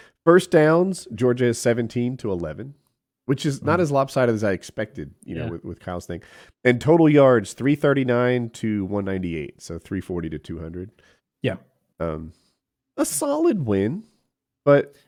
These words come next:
Speaker 3: But it's against a Missouri team that's just straight up not good
Speaker 2: You didn't have
Speaker 3: this
Speaker 2: your
Speaker 3: year.
Speaker 2: starting quarterback, quarterback, or
Speaker 1: You're
Speaker 2: I think one of your better
Speaker 1: five and four.
Speaker 2: receivers.
Speaker 1: You, you were five and three going into it. It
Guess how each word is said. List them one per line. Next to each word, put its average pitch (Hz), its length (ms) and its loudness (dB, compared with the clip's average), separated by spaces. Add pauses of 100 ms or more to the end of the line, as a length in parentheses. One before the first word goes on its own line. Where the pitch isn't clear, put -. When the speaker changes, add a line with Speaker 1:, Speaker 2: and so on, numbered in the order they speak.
Speaker 3:
But 190 120 2
it's 185 160 0
against 170 400 -4
a 151 40 -2
Missouri 147 400 -2
team 143 260 -4
that's 123 140 -8
just 131 240 -6
straight 139 260 -6
up 123 140 -6
not 120 420 -6
good 127 80 -4
Speaker 2:
You 143 60 8
didn't 175 180 8
have 175 140 8
Speaker 3:
this - 0 -
Speaker 2:
your 151 80 4
Speaker 3:
year. - 80 -8
Speaker 2:
starting 160 240 8
quarterback, 156 440 8
quarterback, 147 520 2
or 143 160 6
Speaker 1:
You're 147 80 6
Speaker 2:
I 135 40 2
think 214 300 0
one 143 80 4
of 139 100 2
your 135 120 2
better 135 140 4
Speaker 1:
five - 20 4
and 131 80 2
four. 117 60 -6
Speaker 2:
receivers. 113 580 -8 (100)
Speaker 1:
You, 160 220 -6
you 180 100 -2
were 180 100 4
five 156 300 -4
and 127 160 -4
three 120 200 -2
going 90 260 -2
into 85 300 -6
it. 87 140 -6
It - 260 -4